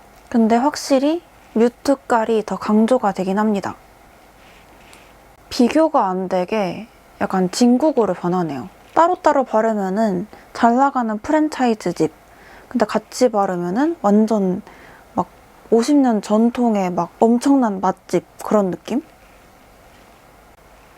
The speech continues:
웜톤들이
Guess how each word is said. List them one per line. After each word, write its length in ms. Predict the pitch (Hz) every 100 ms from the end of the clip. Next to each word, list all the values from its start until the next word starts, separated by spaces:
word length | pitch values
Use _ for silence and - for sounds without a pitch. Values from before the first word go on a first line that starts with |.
| - - - - - - - - - - - - - - - - - - - - - - - - - -
웜톤들이 880 | 226 240 269 269 262 233 208 277